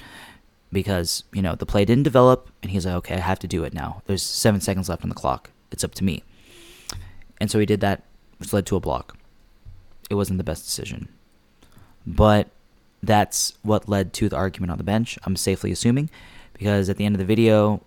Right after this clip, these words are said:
it was highlighted. You can see Jalen visibly angry and yelling at Jabari. And I don't think that it's necessarily a bad thing that they're being frustrated.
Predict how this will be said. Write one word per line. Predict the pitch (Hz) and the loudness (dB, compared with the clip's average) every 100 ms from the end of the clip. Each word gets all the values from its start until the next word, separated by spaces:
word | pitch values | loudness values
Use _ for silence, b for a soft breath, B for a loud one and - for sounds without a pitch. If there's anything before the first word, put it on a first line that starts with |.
| _ | _
it | 104 | -2
was | 101 | 0
highlighted. | - 104 98 95 92 | 0 2 2 0 -2
You | 87 | -4
can | 90 | -6
see | 87 90 | -4 -2
Jalen | 92 92 92 87 - _ _ - | -2 -2 -2 -4 -10 _ _ -4
visibly | 98 147 131 117 92 95 - | 6 8 8 6 2 -6 -4
angry | 95 95 92 90 | -2 -2 -2 -4
and | 95 | -2
yelling | 95 90 87 | -2 -2 -4
at | - | -6
Jabari. | - - - - - - B B B B B - | -4 -4 -4 -6 -12 -14 B B B B B -8
And | 92 95 92 90 - b b b - - - - 110 | -2 0 0 -2 -6 b b b -20 -20 -20 -4 2
I | |
don't | 117 - | 2 2
think | - 110 110 104 - | -2 0 0 -2 -4
that | 104 98 | -2 -2
it's | 90 101 | -2 -4
necessarily | 95 95 - 101 98 90 | -6 -4 -2 0 0 -2
a | - | -6
bad | - - 90 - | -6 -4 -6 -4
thing | 98 139 98 - | -4 -2 -6 -6
that | 98 | -2
they're | 104 92 | 0 0
being | 98 92 | -2 -2
frustrated. | 98 - 101 98 98 | -2 -2 0 0 -2